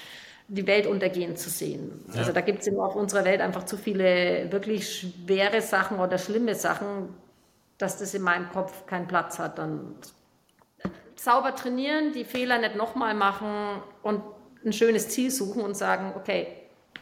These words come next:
Speaker 1: da ist die Richtung und nicht da hinten.
Speaker 2: Mhm.
Speaker 1: Also das ist so mein Weg eigentlich immer gewesen.
Speaker 2: Mhm. Ja, das finde ich spannend, aber es gibt ja wirklich auch Athleten, die da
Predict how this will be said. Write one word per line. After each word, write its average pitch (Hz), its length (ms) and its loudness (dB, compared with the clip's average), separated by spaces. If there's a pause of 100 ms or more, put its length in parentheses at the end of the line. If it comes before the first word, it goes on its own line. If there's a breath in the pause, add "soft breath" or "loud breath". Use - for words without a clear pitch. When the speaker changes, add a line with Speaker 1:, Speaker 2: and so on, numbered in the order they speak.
(120)
Speaker 1:
da 190 160 4
ist 196 160 0
die 202 120 -4
Richtung 196 400 0
und 175 100 0
nicht 165 360 -8
da 156 120 -2
hinten. 160 360 -4 (200)
Speaker 2:
Mhm. 107 120 0
Speaker 1:
Also - 160 2
das - 180 -2
ist - 200 -12
so 160 260 -8
mein 165 340 0
Weg 160 220 -4
eigentlich 151 280 -6
immer 147 140 -4
gewesen. - 420 -10
Speaker 2:
Mhm. 107 320 -2 (800 loud breath)
Ja, 120 80 -2
das - 80 -2
finde 156 160 2
ich 123 60 2
spannend, 131 380 0
aber 101 140 -2
es 107 120 -2
gibt 135 180 -2
ja 117 80 4
wirklich 120 300 -4
auch 110 120 -4
Athleten, 110 400 -4
die 110 100 -2
da 104 160 0